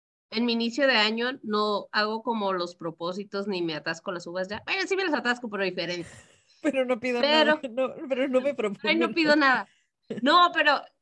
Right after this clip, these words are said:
Speaker 1: justo, eh, he estado como trabajando más en metas realistas en el año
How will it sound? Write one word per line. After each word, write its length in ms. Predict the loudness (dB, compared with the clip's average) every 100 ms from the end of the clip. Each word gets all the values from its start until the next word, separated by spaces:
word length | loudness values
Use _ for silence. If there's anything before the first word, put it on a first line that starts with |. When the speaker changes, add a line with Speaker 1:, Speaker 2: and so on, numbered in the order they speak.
| -20 -10
Speaker 1:
justo, 380 | -8 -8 -2 2 4 4 0 -4
eh, 580 | -6 -4 -2 -2 -4 -8 -16
he 100 | -12
estado 320 | -4 -2 -2
como 320 | -2 -2 0
trabajando 560 | 2 2 2 0 -2 -2
más 260 | -2 -2
en 460 | -2 -2 -2 -4 -8 _ _
metas 640 | -8 -4 -4 0 -2 0
realistas 680 | -2 -2 -4 -12 -10 -10 -6
en 140 | -6
el 180 | -6 -2
año 380 | 0 0 -4 -8